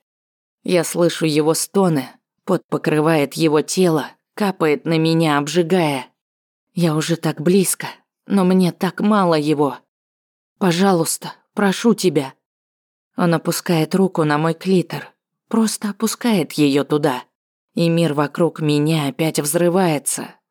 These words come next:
превращаясь в туманность, выходя за грань сущего. И я кричу, кричу в экстазе, повторяя его имя.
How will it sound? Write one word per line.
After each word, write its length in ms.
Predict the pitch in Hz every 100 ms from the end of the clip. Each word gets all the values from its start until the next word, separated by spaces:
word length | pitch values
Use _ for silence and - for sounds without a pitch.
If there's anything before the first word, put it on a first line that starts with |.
| -
превращаясь 800 | 156 143 151 139 - 156 139 -
в 80 | -
туманность, 840 | 175 165 175 156 135 - - - _ _ _
выходя 540 | - 202 - 190 202 190
за 160 | 151
грань 300 | 143 165 160
сущего. 720 | 147 - 190 - - 139 127 - - _ _ _ _ _
И 80 | -
я 360 | 156 147 147 127 -
кричу, 580 | - 160 160 - 135 - _ _ -
кричу 460 | 202 190 - 214
в 120 | 170
экстазе, 580 | 170 - - 190 160 143
повторяя 680 | 139 151 - 170 175 175 156
его 340 | 147 165 175
имя. 480 | 190 202 170 143 123